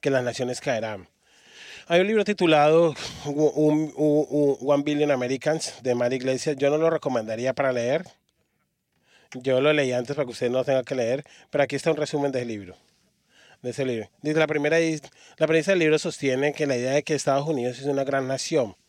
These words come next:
pero para mantener, eh, porque, porque su, su influencia, su música, su cultura, por lo que ha hecho por todo el mundo y su influencia. Pero,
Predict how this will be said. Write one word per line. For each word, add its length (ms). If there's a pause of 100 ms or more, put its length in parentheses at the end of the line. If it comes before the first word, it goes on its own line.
(1080)
pero 520
para 120
mantener, 480
eh, 140 (640)
porque, 920
porque 300
su, 480 (280)
su 140
influencia, 1200 (560)
su 140
música, 1120
su 160
cultura, 580 (440)
por 100
lo 80
que 80
ha 40
hecho 160
por 120
todo 160
el 60
mundo 200
y 40
su 100
influencia. 640 (1600)
Pero, 680